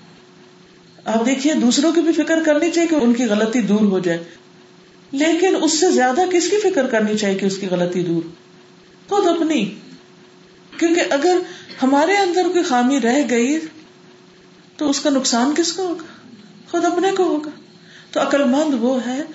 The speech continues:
جو اپنی غلطیوں کی اصلاح کے پیچھے لگ جائے اور دوسروں کو معاف کرتا رہے۔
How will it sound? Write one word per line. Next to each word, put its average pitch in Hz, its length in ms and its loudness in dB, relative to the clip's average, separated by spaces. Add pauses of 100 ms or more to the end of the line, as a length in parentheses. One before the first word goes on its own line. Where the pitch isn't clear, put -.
(340)
جو 269 140 -8
اپنی 294 340 -2
غلطیوں 285 420 0
کی 277 100 -4
اصلاح 247 340 0
کے 247 120 -6
پیچھے 214 240 -6
لگ 180 240 -4
جائے 175 140 -12 (680)
اور 247 140 -4
دوسروں 233 380 0
کو 240 80 -2
معاف 196 280 0
کرتا 180 300 -4
رہے۔ 160 220 -8